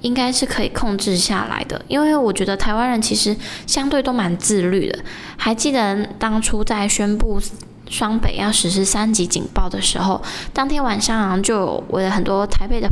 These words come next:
朋友就 po 文说，其实那天是星期六，大概在星期六晚上八点、九点之后啊，就会发现台北街道上真的是空无一人，不论是士林夜市，或是西门町，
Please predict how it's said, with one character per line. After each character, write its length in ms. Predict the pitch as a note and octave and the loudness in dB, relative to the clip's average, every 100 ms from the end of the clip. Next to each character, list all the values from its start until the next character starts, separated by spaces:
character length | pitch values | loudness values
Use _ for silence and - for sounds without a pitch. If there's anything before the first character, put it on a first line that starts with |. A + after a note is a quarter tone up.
| - | 6
朋 120 | G3+ | 6
友 120 | G#3 | 2
就 380 | F#3+ G#3+ F#3 - - - | 0 0 0 -2 -6 -4
po 220 | - G#3+ | 0 2
文 260 | A3 G#3+ G#3 | 2 2 0
说， 300 | G3+ F#3 F#3 - - - - - | 0 0 -2 -4 -10 -12 -10 -2
其 160 | - | 0
实 200 | A#3 A#3 - | 2 0 0
那 120 | C#4 | -2
天 200 | C#4+ C#4+ | 0 2
是 200 | C#4+ B3+ | 2 2
星 280 | A3+ - A#3 | 0 0 0
期 240 | - E3+ | 0 0
六， 340 | E3 G3 - - - - - | 0 0 0 -4 -6 -4 -2
大 120 | B3 | -2
概 120 | B3 | 0
在 160 | B3 C4 | 0 0
星 200 | - C#4 | 0 0
期 100 | C#4+ | 2
六 160 | A#3+ A#3+ | 2 2
晚 220 | G#3 A3 | 0 -2
上 200 | - A3+ - - - - | -2 -2 -6 -14 -16 -8
八 240 | - B3 C4 | -2 0 0
点、 320 | B3+ G#3 G#3+ | -2 -2 0
九 220 | - G3 | 0 0
点 180 | A3 F#3 | 0 0
之 180 | - G3+ | 0 0
后 140 | A#3+ | 2
啊， 220 | G#3+ F3 | 0 0
就 120 | G#3+ B3 | 0 0
会 80 | |
发 220 | A#3+ G#3+ A3+ | 0 0 0
现 160 | A3 G#3+ - - | -2 -4 -10 -8
台 220 | - - C4+ | 0 0 2
北 180 | C#4 | 0
街 180 | A#3 A#3+ | 2 0
道 140 | B3+ A#3+ | 2 0
上 220 | B3+ A#3 | 0 2
真 180 | A#3+ A3 | 2 2
的 20 | |
是 120 | A3 A#3 | 0 0
空 280 | - A#3 A#3+ | 0 0 0
无 240 | F3+ F3+ | 0 2
一 160 | - G#3+ | 2 2
人， 280 | - - - - - - | 0 -4 -8 -10 -4 2
不 160 | - | 4
论 200 | D4 D4+ | 4 2
是 360 | D4+ C#4+ C4 A#3+ | 2 2 2 2
士 240 | - B3+ | 2 2
林 160 | G3+ F#3 | 2 2
夜 280 | A3+ G3 F3+ | 2 2 2
市， 380 | - A3 - - - - | 2 0 -2 -6 -12 -4
或 120 | A3 G#3+ | -2 0
是 200 | - G3+ | 0 0
西 240 | - B3 | 2 2
门 340 | B3+ G3 G3+ | 2 2 0
町， 320 | - A3 A3+ | 0 0 0